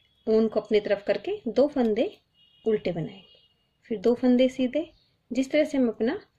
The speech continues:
simple border बनाते हैं एक एक फंदे का, तो आज हम इसके अंदर दो दो फंदों का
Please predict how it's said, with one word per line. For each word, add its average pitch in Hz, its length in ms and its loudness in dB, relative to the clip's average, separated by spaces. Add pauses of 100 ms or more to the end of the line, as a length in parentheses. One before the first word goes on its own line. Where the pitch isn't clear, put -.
(220)
simple 262 340 2
border 240 300 2
बनाते 190 400 -2
हैं 254 120 -6
एक 214 220 -2
एक 214 140 -4
फंदे 202 300 -2
का, 262 160 -6
तो - 340 -14
आज 240 200 0
हम 233 120 0
इसके 208 240 -10
अंदर 196 300 -10 (520)
दो 254 180 4
दो 330 140 2
फंदों 214 340 0
का 339 180 -6